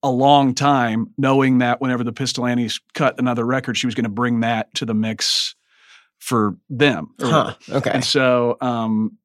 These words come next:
Speaker 1: yeah, but that's, I mean, that song has the recreational Percocet line is just unbelievable. But every verse, you know, "I've got a hankering for intellectual emptiness." <laughs>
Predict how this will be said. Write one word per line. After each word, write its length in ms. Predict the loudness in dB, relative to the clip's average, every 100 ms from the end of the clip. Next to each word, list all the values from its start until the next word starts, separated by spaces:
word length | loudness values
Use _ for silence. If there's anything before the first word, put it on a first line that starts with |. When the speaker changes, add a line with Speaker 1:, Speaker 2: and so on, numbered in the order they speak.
| -8
Speaker 1:
yeah, 340 | 0 2 2
but 220 | -2 -4 0
that's, 260 | 0 0
I 80 | 0
mean, 160 | 0 2
that 180 | 2
song 320 | 2 2 2 2
has 400 | 0 -2 -2 -4 _ -10
the 320 | -2 -2 -4 _ _
recreational 680 | -2 -2 2 2 2 0 -2
Percocet 560 | -2 -4 -2 -2 -2 -2
line 460 | -4 -2 -2 -2 -4
is 260 | -4 -4
just 480 | -2 -2 -2 -4 -10 -20 _ -4
unbelievable. 560 | 2 2 4 2 2 2
But 180 | 2 2
every 320 | 2 4 2
verse, 680 | 0 0 0 0 -2 -2 -2
you 160 | -2 -2
know, 240 | -2 -6 _ _ -2
"I've 160 | 0
got 200 | 2 2
a 20 | 2
hankering 520 | 0 0 2 0 0
for 260 | -2 -4 -2
intellectual 760 | 0 2 2 2 2 0 0 -2
emptiness." 880 | -4 0 2 2 0 -2 -4 -8 _ _ _
<laughs> 80 | -12